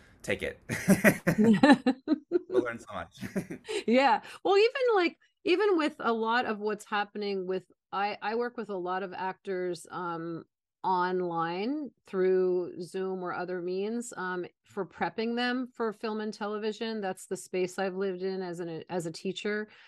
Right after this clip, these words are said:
Speaker 2: um, and mentor for, like, a, a number of years now, primarily.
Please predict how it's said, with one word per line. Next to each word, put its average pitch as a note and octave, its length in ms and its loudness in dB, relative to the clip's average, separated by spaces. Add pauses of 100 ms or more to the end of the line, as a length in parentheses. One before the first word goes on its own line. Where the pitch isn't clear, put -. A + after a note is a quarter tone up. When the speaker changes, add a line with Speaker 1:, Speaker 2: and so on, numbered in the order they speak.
(320)
Speaker 2:
um, F#3 440 2
and F3+ 200 -2
mentor F3+ 560 -2
for, F3+ 160 -4
like, E3 240 -4
a, D#3 280 -8
a E3+ 80 -4
number F#3+ 420 2
of G#3 160 -2
years G#3 340 0
now, G#3 460 -4 (180)
primarily. F#3+ 720 -4